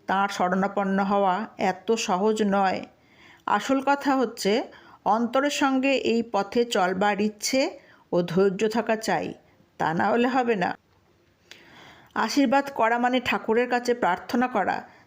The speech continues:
যেন তাদের কল্যাণ হয়। বলবে, "ঠাকুর, এদের কল্যাণ হয় যেন।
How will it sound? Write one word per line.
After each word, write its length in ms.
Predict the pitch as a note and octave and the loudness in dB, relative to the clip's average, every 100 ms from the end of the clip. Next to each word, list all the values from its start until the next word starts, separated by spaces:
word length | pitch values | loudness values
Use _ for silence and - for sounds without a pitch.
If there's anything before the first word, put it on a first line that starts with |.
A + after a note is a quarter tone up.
| - | -10
যেন 320 | G3 G3+ A3+ | -4 0 0
তাদের 500 | A#3+ - F#3 A3+ A#3 | -2 -2 0 0 -2
কল্যাণ 460 | A#3 F#3+ F#3 G3 G#3 | 0 0 2 2 2
হয়। 300 | G3+ F3 - - _ _ - | 0 0 -2 -10 _ _ -4
বলবে, 440 | F#3 A3 E4 B3+ G#3 - _ - | 0 0 2 0 -2 -12 _ -6
"ঠাকুর, 420 | F#3+ F#3 C#4 A#3+ | -4 -2 0 2
এদের 320 | G#3 A3+ A#3+ | 2 0 0
কল্যাণ 420 | A3 G3 G3+ A#3+ | -2 0 2 2
হয় 180 | C#4 A#3+ | 2 2
যেন। 300 | G#3+ F#3+ F3 | 0 -2 -4